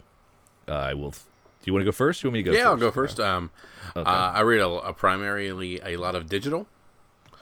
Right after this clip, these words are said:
Speaker 2: Um, I read, I mean, the f-, the top of the stacks are my, my long-running obsessions. So, uh,
Speaker 1: Mm-hmm.
Speaker 2: if there's a Saga, a Walking Dead, a Paper Girls, or anything with Nightwing, those are immediates.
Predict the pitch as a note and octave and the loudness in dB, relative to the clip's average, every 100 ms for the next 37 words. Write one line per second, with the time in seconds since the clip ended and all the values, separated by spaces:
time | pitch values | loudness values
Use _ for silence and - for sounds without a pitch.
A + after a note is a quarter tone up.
0 | - - - _ _ - E2 D#2+ D#2 D2+ | -18 -18 -18 _ _ -2 0 0 -4 -8
1 | - - - - F2+ F2 F2+ F2+ F#2 F2+ | -16 -20 -14 -4 -2 0 -2 -2 -4 -4
2 | F2+ F2 F2 E2 E2 G2+ F#2+ F2+ E2+ - | -6 -6 -6 -10 -14 -8 -6 -6 -8 -10
3 | - A2 F#2 A2+ G#2+ G2+ - G2+ G2+ - | -12 -10 0 0 0 -4 -4 -4 -4 -4
4 | G2 F2+ F2 E2+ E2 F#2 F2+ F#2+ F#2 F#2+ | -4 -4 -6 -6 -8 -8 -6 -4 -4 -4
5 | F#2 F2+ F2+ - F2+ F2 G2 F#2 - F#2 | -6 -8 -10 -8 -6 -6 -8 -10 -6 -6
6 | E2+ - - A#2+ G#2+ - - F#2 F#2+ G2 | -6 -10 -20 -18 -14 -6 -4 -4 -2 -2
7 | F2+ E2+ G#2 F#2 F2+ F2+ F2+ E2+ E2+ E2 | -2 -6 -4 -2 -2 -4 -6 -4 -4 -6
8 | F2 E2 E2 E2 D#2+ D#2+ D#2 - - D#2+ | -10 -8 -6 -6 -6 -8 -10 -12 -10 -10
9 | D#2 F2 F2 E2+ D#2+ E2+ E2 E2 D#2+ - | -8 -8 -8 -6 -6 -4 -4 -6 -10 -16
10 | - - E2 D#2+ D#2+ - F#2 - E2+ F2 | -18 -12 -8 -6 -6 -6 -6 -8 -8 -6
11 | F#2 F#2 F#2 F2+ - - G#2+ G#2 G2 E2 | -6 -6 -8 -10 -12 -6 -4 -2 -4 -6
12 | D2 - - | -12 -16 -18